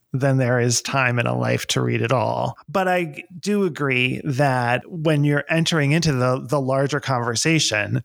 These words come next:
it is one in which your readers may have read much more widely th-, than you have or that I have. And their associations with the things that I'm writing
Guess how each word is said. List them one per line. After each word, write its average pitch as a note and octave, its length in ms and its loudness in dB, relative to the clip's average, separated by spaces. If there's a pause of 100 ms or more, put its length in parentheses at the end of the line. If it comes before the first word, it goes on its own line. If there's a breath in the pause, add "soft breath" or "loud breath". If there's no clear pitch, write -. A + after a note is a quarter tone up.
it F#3 220 0
is F3+ 480 0
one D#3 420 0
in C#3+ 240 0
which C#3+ 240 0
your D#3 120 2
readers C#3 540 0
may C3+ 240 0
have B2+ 360 -2
read C3+ 680 0
much C3 600 -2
more D#3+ 220 0
widely C3+ 760 0
th-, B2+ 160 -4 (140)
than D3 340 0
you F#3+ 200 4
have A#2 420 0
or C#3+ 120 2
that D3+ 160 0
I D3 180 0
have. B2 520 -4 (380 loud breath)
And C#3 220 2
their D#3 220 2
associations C3+ 1300 0
with C3+ 200 0
the C3+ 80 -2
things C3+ 420 0
that B2 180 0
I'm C#3 280 2
writing A#2 500 -2